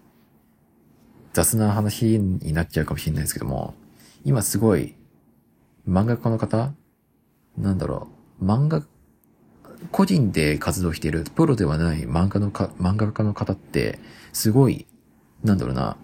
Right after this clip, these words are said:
活動しやすい状況が整ってるなって思うんですよ。広告収益を得られる、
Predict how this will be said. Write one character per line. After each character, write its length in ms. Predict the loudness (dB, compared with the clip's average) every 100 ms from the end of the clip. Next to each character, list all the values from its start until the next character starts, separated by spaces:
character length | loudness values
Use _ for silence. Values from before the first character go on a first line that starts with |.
| -8
活 220 | -2 0
動 180 | 2 2
し 160 | 2 0
や 80 | 0
す 240 | 2 2
い 120 | 2
状 160 | 0 -2
況 200 | 0 -2
が 80 | -4
整 260 | -4 -4
っ 40 | -2
て 160 | -2
る 60 | -2
な 100 | -2
っ 40 |
て 420 | -4 -6 -4 -4 -6
思 140 | -6
う 20 |
ん 40 | -6
で 40 |
す 140 | -6 -8
よ。 180 | -10 -14 _ _ _ _ _ _ _ _ -20 -20 -20 -20 -10 2
広 180 | 2
告 180 | 2 -4
収 220 | 0 4
益 160 | 4 2
を 160 | -2 0
得 160 | 0
ら 120 | 2
れ 120 | 2 0
る、 300 | -2 -6